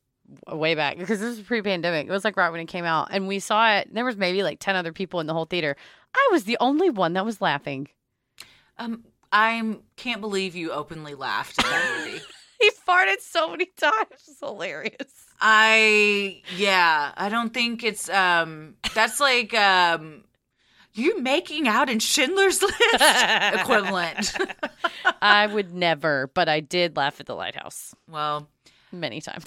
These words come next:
Speaker 2: I have not seen it. Um,
Speaker 1: Recommend it. It's
Speaker 2: I
Speaker 1: weird. <laughs> It's a journey.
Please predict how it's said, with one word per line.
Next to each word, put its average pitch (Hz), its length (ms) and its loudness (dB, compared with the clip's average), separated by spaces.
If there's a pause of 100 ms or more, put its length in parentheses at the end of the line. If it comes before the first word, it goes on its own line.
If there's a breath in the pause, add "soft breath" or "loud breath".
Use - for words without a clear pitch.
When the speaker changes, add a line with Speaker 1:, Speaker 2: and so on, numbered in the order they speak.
Speaker 2:
I 175 300 4
have 196 180 -2
not 214 240 2
seen 226 300 -2
it. 233 460 -2
Um, 160 800 2
Speaker 1:
Recommend 165 540 -6
it. 131 60 -4
It's - 120 -2
Speaker 2:
I 170 320 4
Speaker 1:
weird. 160 240 -2
<laughs> - 100 -8
It's - 120 -10
a 233 60 -4
journey. 175 440 -2